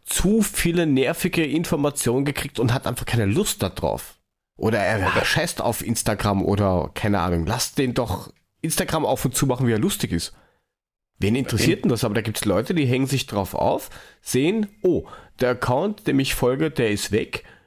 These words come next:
Speaker 1: der, der, der, der geht. Ja, dann, dann geht er halt weg. Es, man muss halt meiner Meinung nach auch aufpassen.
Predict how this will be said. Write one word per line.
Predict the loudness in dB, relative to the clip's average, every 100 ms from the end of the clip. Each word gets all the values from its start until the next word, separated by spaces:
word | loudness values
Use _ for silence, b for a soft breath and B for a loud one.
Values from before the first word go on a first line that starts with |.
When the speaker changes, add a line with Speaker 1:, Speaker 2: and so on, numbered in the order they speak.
| b _ _ _ -2
Speaker 1:
der, | 0 0
der, | -2 -2 -2
der, | -2 -2
der | -2 -2
geht. | 0 -2 -2 -10 -14 _ _ _ _ _ _ _
Ja, | -2 0 -2 -6 -14 -18 _ -12
dann, | -6 -6 -2
dann | -2
geht | 0 0 0
er |
halt | -2 0
weg. | -2 -2 -8
Es, | -12 -12 -14 -18 _ _ _ _ _ _ _ _
man | -2 0 2
muss | 2 0
halt | 0
meiner | 0 2
Meinung | 2 2 0
nach | 0 -2
auch | -4
aufpassen. | 0 0 -2 -2 -4 0 -2